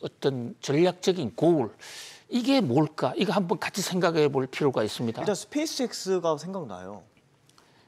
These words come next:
Speaker 1: 그렇습니다. 이 테슬라 회사의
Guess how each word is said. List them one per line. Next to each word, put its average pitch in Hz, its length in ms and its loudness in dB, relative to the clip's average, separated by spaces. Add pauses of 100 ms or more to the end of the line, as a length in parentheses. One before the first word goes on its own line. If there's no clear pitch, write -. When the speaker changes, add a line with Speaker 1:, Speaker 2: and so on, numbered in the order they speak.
Speaker 1:
그렇습니다. 156 580 -2 (640)
이 208 260 2 (300)
테슬라 247 600 2
회사의 185 520 0